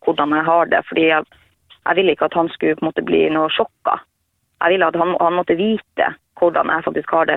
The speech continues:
sånn at han, når jeg til slutt fant ut da, at jeg ville bli kjent med han og sånn, når jeg ga, ga oss den sjansen, så ville jeg at han skulle få ta sitt valg etterpå da, hvis han fortsatt ville være med meg da,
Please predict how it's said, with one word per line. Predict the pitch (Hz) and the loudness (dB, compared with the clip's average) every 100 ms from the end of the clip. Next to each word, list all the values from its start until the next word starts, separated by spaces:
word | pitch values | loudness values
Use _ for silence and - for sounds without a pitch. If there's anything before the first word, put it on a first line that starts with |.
| - | 0
sånn | 156 | -2
at | 147 | 2
han, | 165 165 - _ _ _ _ _ _ - 185 | 0 -2 -8 _ _ _ _ _ _ -2 2
når | 165 | 2
jeg | 160 | 2
til | 156 | 0
slutt | 156 - | -2 0
fant | 151 - | -2 2
ut | 185 - | 0 2
da, | - - _ 160 | -2 -2 _ -4
at | 151 | -2
jeg | 151 156 | 0 0
ville | 147 135 - 156 | 0 -2 -4 -4
bli | |
kjent | 147 143 - | -2 -4 -4
med | 165 | -4
han | |
og | 151 | -2
sånn, | 156 151 _ | -4 -4 _
når | 165 156 | -2 0
jeg | 156 | 2
ga, | 151 143 _ - - - | 0 -2 _ -20 -20 -4
ga | 160 147 | 0 0
oss | 151 - | -2 -2
den | 151 160 | -2 0
sjansen, | 175 - 170 | -4 -2 -4
så | 160 | -2
ville | 160 | 0
jeg | 156 - | -2 -2
at | 185 | -2
han | 165 151 _ _ _ _ | -2 -6 _ _ _ _
skulle | - 151 - | -6 -2 -2
få | - | -2
ta | 147 - | -2 -2
sitt | - - - | -6 -8 -4
valg | - - - | -2 -2 -4
etterpå | - - - - | -8 -8 -6 -2
da, | - - _ - | -2 -4 _ -12
hvis | - 165 | -4 -2
han | 151 | -2
fortsatt | 165 - 156 160 | -4 -4 -4 -2
ville | 160 | 0
være | 170 170 160 | 2 2 0
med | 156 160 | 0 0
meg | 160 - | -2 -2
da, | - | -4